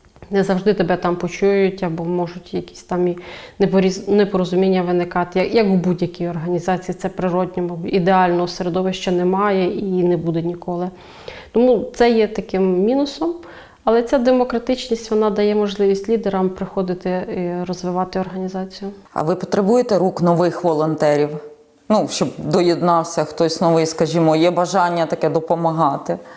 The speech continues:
Speaker 1: І так, і ні, тому що нема фактично тої допомоги, яку б можна до-, було б допомагати. А так загалом ми, коли щось потрібно, ми пишемо, потрібні волонтери, люди приходять.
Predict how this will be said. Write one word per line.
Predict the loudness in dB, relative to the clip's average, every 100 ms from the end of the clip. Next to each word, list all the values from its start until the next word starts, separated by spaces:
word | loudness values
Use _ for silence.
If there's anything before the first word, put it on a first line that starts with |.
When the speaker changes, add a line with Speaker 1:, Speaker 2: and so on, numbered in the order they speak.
| -12
Speaker 1:
І | -4 -2
так, | 0 2 2 2
і | 2
ні, | 4 4 2 0 -2
тому | 0 2
що | 4 6
нема | 6 6 4
фактично | 2 0 0 2
тої | 2 4 4
допомоги, | 4 6 6 6 6 2
яку | 0 -2
б | 0
можна | 0 0 -2
до-, | -2
було | 0 0 0
б |
допомагати. | -2 -2 0 0 0 0 2
А | 2 4 2
так | 0 -2 0
загалом | 0 2 4 4
ми, | 2 2
коли | 0 0
щось | 0 -4
потрібно, | -2 -2 0 2 2
ми | 0
пишемо, | 0 -4 -4 -8
потрібні | -4 -2 0
волонтери, | 2 2 2 2 2
люди | 0 -2
приходять. | -4 -4 -4 -4 -4